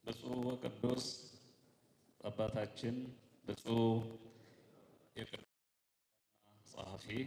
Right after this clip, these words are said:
ብፁዕ ጠቅላይ ዋና ስራ አስኪያጅ፣ ብፁዕ የሀገረ ስብከታችን ሊቀ ጳጳስ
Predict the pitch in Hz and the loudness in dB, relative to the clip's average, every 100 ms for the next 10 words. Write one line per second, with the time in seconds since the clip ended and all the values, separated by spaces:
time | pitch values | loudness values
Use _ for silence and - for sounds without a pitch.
0 | 139 - - 98 - 113 113 113 - - | -4 -8 -4 -4 0 2 2 0 -6 -16
1 | - - - - 101 - 104 101 101 104 | -20 -20 -20 -6 -6 -2 0 2 2 0
2 | 101 101 104 101 98 - 117 120 - - | -2 -2 0 2 0 0 2 2 -2 -12
3 | - - - - - _ 110 - - 123 | -16 -20 -20 -20 -20 _ -6 -4 -2 0
4 | 123 117 117 117 113 110 110 113 110 127 | 0 -4 -8 -6 -6 -4 -4 -4 -4 -6
5 | 117 107 - 110 107 110 104 101 - 110 | -4 -4 -4 -4 -4 -4 -4 -4 -4 -4
6 | 110 | -2